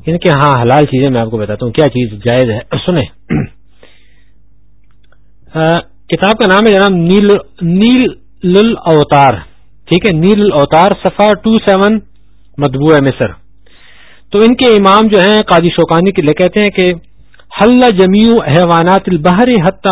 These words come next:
قلبہ و خنزیرہ و ثعبانہ، سب دریائی جانور حلال ہیں، یہاں تک کہ کتا، خنزیر اور سانپ بھی حلال ہیں۔ تو میں تو نہیں کہتا جناب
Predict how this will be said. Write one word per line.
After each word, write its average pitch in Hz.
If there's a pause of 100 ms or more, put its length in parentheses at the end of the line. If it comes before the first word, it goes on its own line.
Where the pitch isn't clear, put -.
قلبہ 185
و 208
خنزیرہ 160
و 196
ثعبانہ، 151 (920)
سب 220
دریائی 196
جانور 180
حلال 151
ہیں، 196
یہاں 156
تک 175
کہ -
کتا، 208
خنزیر 175
اور 156 (120)
سانپ 143
بھی 131
حلال 107
ہیں۔ 98 (560)
تو 139
میں 151
تو 233
نہیں 247
کہتا 226
جناب 196